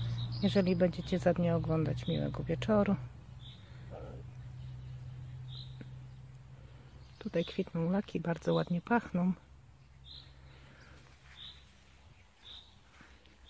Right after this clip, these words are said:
Tutaj zobaczcie, jak się miecznica szerokolistna o kwiatach żółtych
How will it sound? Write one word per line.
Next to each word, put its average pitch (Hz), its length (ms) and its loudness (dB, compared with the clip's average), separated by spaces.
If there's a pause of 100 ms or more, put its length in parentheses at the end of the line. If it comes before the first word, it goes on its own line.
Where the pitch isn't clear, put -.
Tutaj 180 220 4
zobaczcie, 180 480 4
jak 165 120 4
się - 140 4
miecznica 175 540 6
szerokolistna 170 920 -6 (440)
o 185 60 -4
kwiatach 175 460 0
żółtych 185 520 0